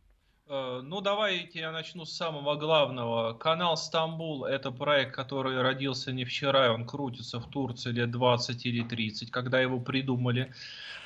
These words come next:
Вот. Э, но именно сегодня он ассоциируется лично с президентом Эрдоганом. Президент Реджеп Таyyip Эрдоган имеет такую характерную особенность. Все, что он запланирует, он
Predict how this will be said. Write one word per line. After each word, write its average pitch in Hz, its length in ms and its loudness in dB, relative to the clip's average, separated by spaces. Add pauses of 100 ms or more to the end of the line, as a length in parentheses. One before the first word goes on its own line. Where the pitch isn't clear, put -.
(120)
Вот. 120 320 2
Э, 123 520 8
но 156 320 6
именно 175 340 4
сегодня 185 520 4
он 156 140 4
ассоциируется 151 800 0
лично 160 340 0
с 123 80 -4
президентом 127 720 0
Эрдоганом. 113 800 2
Президент 123 500 0
Реджеп 175 420 2
Таyyip 170 300 2
Эрдоган 147 560 4
имеет 139 280 -4
такую 131 280 -6
характерную 127 800 0
особенность. 113 680 -4
Все, 180 220 4
что 151 220 2
он 135 260 2 (160)
запланирует, 120 1040 2 (440)
он 214 340 0